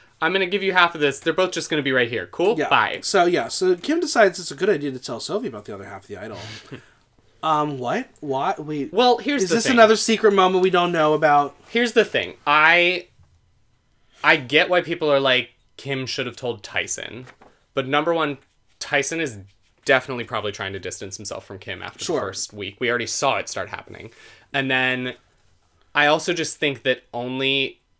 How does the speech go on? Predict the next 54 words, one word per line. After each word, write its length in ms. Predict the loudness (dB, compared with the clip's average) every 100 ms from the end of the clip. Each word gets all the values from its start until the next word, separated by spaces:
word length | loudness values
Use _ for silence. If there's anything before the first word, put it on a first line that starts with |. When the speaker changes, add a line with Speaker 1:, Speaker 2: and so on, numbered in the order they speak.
| _ _
Speaker 1:
like, 340 | -6 -2 -2 -2
if 100 | -4
she 340 | -2 -2 -2
only 300 | 0 0 -2
sticks 320 | -4 -4 -4 -4
with 100 | -4
Tyson, 360 | -4 -2 -4
they're 160 | -2 -2
a 40 | -4
pair. 420 | -6 -6 -6 -10 _
They, 120 | -10 -6
they 140 | -2 -2
can't 180 | -4 -8
get 140 | -4
leverage 280 | -4 -4 -8
in 80 | -8
the 60 |
game 180 | -6 -6
as 80 | -6
a 60 | -12
pair. 320 | -8 -8 -8 _ _
Speaker 2:
Sure. 400 | -10 -4 0 2
Speaker 1:
Who 60 | 2
is 80 | -2
already 320 | -2 -2 -4
targeted. 540 | -6 -8 -6 -6 -8 -12 _
Speaker 2:
Why 460 | -8 0 2 2 0
Sophie, 580 | -4 -6 -4 -6 -8 -14
then? 240 | -14 -18 -20 -20 _ _ -2
Speaker 1:
I 60 | 0
think 220 | 2 0
she 160 | -2 -2
just 160 | -2
had 160 | 2 2
a 40 |
gut 240 | 2 0 0
feeling 280 | -4 -4 -4
about 200 | -6 -4
Sophie 360 | -6 -2 -4
as 240 | -2 -6 -6
an 80 |
intelligent 420 | -8 -6 -8 -8 -8
person 320 | -8 -8 -10
who 100 | -10
would 120 | -8
want 160 | -8 -10
to 20 |
play 160 | -8 -8
multiple 440 | -8 -12 -14 -14
options. 540 | -12 -14 -16 -16 -16 -16 _ _ -14
Clearly 420 | -6 -4 -2 -4
the 100 | -4
wrong 320 | -4 -4 -4
read, 420 | -4 -4 -4 -8